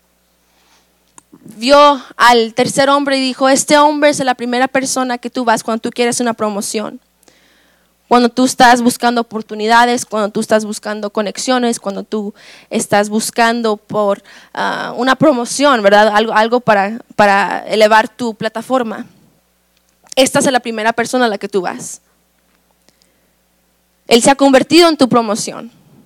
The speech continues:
O yo soy tu promoción, o es él.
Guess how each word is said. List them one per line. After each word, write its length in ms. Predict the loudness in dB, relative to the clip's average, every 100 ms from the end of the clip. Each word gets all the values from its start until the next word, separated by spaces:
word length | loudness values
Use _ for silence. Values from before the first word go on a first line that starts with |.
| _ _ _ _ _ _ _ _ _ _ _ _ _ _ _ _
O 140 | 4
yo 240 | 8 8 8
soy 240 | 6 4
tu 160 | 2 0
promoción, 680 | 0 0 -2 -2 -4 -6 -12 _ _ _ _ _ _ _ -8
o 140 | 0 2
es 180 | 4
él. 320 | 4 4 0